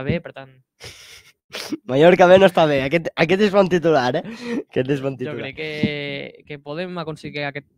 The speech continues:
Speaker 1: eh, quatre de quatre, que Pere Martí no en vol portar, ai,
Speaker 2: I
Speaker 1: no en
Speaker 2: clar,
Speaker 1: vol parlar,
Speaker 2: clar que
Speaker 1: però
Speaker 2: podem, i, i ho farem, va. Partits de la jornada, Pol, tots hi juguen un diumenge, si no m'equivoco.
Speaker 1: Quina gran categoria, tots en diumenge,
Speaker 2: I
Speaker 1: perfecte.
Speaker 2: quasi tots a les dotze del matí, així dona gust.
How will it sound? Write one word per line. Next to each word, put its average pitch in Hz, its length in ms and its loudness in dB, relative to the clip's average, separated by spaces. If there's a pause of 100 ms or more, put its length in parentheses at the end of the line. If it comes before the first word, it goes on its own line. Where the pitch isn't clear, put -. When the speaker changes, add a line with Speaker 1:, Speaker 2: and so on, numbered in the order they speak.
Speaker 1:
eh, 139 240 -8 (120)
quatre 143 340 -10
de 143 60 -16
quatre, 175 360 -18
que 135 220 -10
Pere 147 220 -10
Martí 147 280 -10
no 147 80 -10
en 147 80 -10
vol 160 160 -6
portar, 165 400 -12
ai, 135 160 -4
Speaker 2:
I - 60 2
Speaker 1:
no - 20 -2
en 170 60 -4
Speaker 2:
clar, 151 100 2
Speaker 1:
vol 147 140 -4
parlar, 139 100 -8
Speaker 2:
clar 240 220 -2
que 285 80 0
Speaker 1:
però 202 100 -6
Speaker 2:
podem, 156 320 2
i, 135 140 -6 (100)
i 147 80 -6
ho 143 80 -8
farem, 143 320 -6
va. 131 140 -6 (180)
Partits 190 320 -4
de 247 80 0
la 240 80 4
jornada, 180 400 -2
Pol, 175 240 -2
tots 208 240 -6
hi 185 60 -8
juguen 185 180 -4
un 151 100 -6
diumenge, 123 380 -10
si 120 100 -16
no 113 120 -12
m'equivoco. 107 400 -10
Speaker 1:
Quina 180 180 -8
gran 180 220 -8
categoria, 160 560 -12
tots 165 260 -16
en 147 80 -20
diumenge, 160 540 -14
Speaker 2:
I - 320 -20
Speaker 1:
perfecte. 220 200 -6
Speaker 2:
quasi 233 300 2
tots 240 160 6
a - 20 4
les 202 140 2
dotze 185 240 4
del 165 100 2
matí, 120 300 -6
així 135 260 -8
dona 135 220 -10
gust. - 240 -20